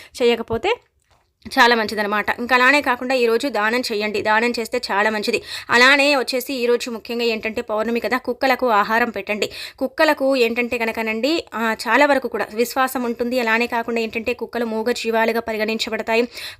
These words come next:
కుక్కలకు ఏంటంటే కనుకనండి చెడుని తీసేసే శక్తి ఉంటుంది. అందుకే ఈరోజు ఎవరైతే సాయంత్రం సంధ్యా సమయంలో నువ్వులతో కూడిన ఆహారాన్ని కుక్కలకు పెడతారో అలాంటి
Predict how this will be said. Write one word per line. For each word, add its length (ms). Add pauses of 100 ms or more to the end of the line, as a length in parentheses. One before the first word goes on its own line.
కుక్కలకు 480
ఏంటంటే 380
కనుకనండి 460 (120)
చెడుని 320
తీసేసే 400
శక్తి 320
ఉంటుంది. 300 (120)
అందుకే 280 (100)
ఈరోజు 340 (480)
ఎవరైతే 400
సాయంత్రం 480
సంధ్యా 320
సమయంలో 400 (140)
నువ్వులతో 380 (100)
కూడిన 340 (160)
ఆహారాన్ని 520
కుక్కలకు 360
పెడతారో 400 (160)
అలాంటి 320